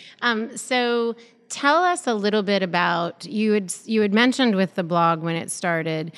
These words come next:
that people weren't making money. It was really a community.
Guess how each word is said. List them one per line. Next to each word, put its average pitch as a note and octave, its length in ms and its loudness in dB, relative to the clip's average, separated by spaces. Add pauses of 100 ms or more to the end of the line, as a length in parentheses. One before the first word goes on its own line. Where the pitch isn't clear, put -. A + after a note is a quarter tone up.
(160)
that G#3 160 0
people G#3+ 260 2
weren't F3+ 220 2
making F3 320 -2
money. D#3+ 380 -4
It - 80 -14
was F3+ 180 -8
really E3+ 380 -2
a E3+ 40 -4
community. E3+ 640 -4